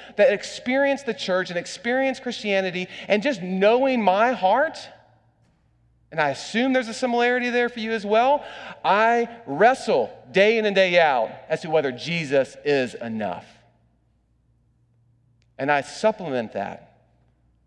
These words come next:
with all of my works,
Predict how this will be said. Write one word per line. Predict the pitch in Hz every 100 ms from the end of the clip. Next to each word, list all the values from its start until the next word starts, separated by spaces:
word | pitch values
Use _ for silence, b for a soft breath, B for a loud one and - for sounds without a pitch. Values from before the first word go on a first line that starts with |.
| _ _
with | - _
all | 143 156 175 170
of | 131
my | 120 107 98 90 - _ _ _ _ _ _ 95
works, | 110 170 269 - - -